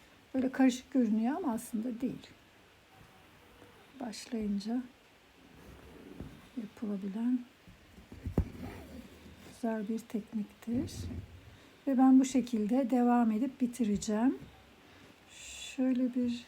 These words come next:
tamamını göstereyim size. Hmm, tekrar. Ee, az kaldı sayılır. Bakın bitmiş hali yaprağımın.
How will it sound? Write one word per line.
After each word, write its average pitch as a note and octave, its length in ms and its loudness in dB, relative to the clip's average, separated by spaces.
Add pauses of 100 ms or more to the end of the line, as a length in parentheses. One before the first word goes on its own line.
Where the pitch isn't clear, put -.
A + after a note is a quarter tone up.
(480)
tamamını A3+ 580 2
göstereyim G3+ 720 -4
size. A3 440 -8 (1400)
Hmm, G3+ 540 -4 (920)
tekrar. G3+ 760 -6 (1700)
Ee, B3 40 0 (340)
az C#4 280 -2
kaldı G3+ 380 -2
sayılır. G3+ 600 -6 (280)
Bakın A#3 300 4
bitmiş A#3+ 420 2
hali G#3 400 2
yaprağımın. G3+ 800 0